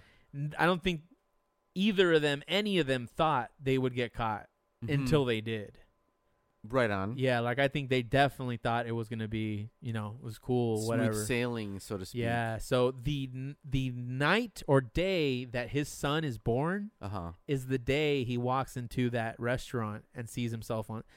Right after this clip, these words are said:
Speaker 1: sees the F B I raiding the
Speaker 2: His
Speaker 1: T V,
Speaker 2: house.
Speaker 1: his house on T V.
Speaker 2: So did he get caught or was he able to
Speaker 1: He,
Speaker 2: evade?
Speaker 1: he,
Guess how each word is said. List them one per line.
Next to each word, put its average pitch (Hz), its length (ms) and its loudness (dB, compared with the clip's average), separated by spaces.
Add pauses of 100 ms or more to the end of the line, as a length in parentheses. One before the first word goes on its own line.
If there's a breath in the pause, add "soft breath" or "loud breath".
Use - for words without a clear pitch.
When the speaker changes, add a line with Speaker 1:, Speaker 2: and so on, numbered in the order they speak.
(100)
Speaker 1:
sees 139 420 2
the 123 260 2
F 127 160 0
B 131 120 0
I 120 100 4
raiding 117 560 0 (140)
the 120 100 -8
Speaker 2:
His - 100 -12
Speaker 1:
T 123 100 0
V, 120 140 0
Speaker 2:
house. 101 480 -4
Speaker 1:
his 123 160 -6
house 117 240 -4
on 113 80 -8
T 110 180 -6
V. 110 140 -4
Speaker 2:
So 151 80 0
did 135 180 0
he 147 160 -6
get 151 220 -2
caught 147 260 6
or 143 100 4
was 123 180 0
he 123 100 -2
able 123 220 -2
to 120 100 0
Speaker 1:
He, 117 60 -2
Speaker 2:
evade? 107 500 2
Speaker 1:
he, 165 400 0